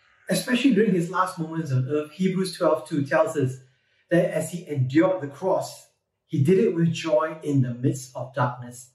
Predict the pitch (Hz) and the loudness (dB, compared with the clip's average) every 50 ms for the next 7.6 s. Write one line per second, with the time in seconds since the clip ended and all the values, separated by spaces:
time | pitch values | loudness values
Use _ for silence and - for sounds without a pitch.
0 | _ - 107 107 - - - - 113 110 110 107 - _ _ _ _ _ _ _ | _ -20 -20 -16 -14 -12 -12 -10 -12 -12 -14 -16 -20 _ _ _ _ _ _ _
1 | _ _ _ _ _ _ _ _ _ - 151 143 180 185 - - - 147 139 131 | _ _ _ _ _ _ _ _ _ -2 2 2 4 2 2 -2 -6 -10 -10 -10
2 | - 135 131 127 - - 120 101 - - _ _ _ _ _ _ _ _ _ _ | -8 -6 -8 -8 -8 -12 -14 -16 -16 -20 _ _ _ _ _ _ _ _ _ _
3 | _ _ _ _ _ _ _ _ _ - 139 135 220 208 269 262 254 247 180 156 | _ _ _ _ _ _ _ _ _ -2 2 2 2 2 2 2 2 2 2 2
4 | 131 143 165 170 165 - 131 117 - - - - - _ _ _ _ _ _ _ | 0 0 2 0 0 0 -2 -4 -6 -6 -10 -16 -20 _ _ _ _ _ _ _
5 | _ _ _ 127 131 127 - 175 170 175 180 175 175 185 175 175 - - 135 131 | _ _ _ -6 -4 -2 0 2 2 2 2 0 -2 -2 -2 -4 -4 -2 0 0
6 | 127 127 - 131 - - - - - - - - 147 123 123 - - - 127 127 | 0 0 -2 -6 -8 -4 -4 -4 -4 -4 -8 -10 -10 -10 -10 -12 -14 -16 -14 -12
7 | - - 131 151 - - - 147 127 - - | -8 -6 -4 -4 -4 -2 -2 -4 -4 -4 -6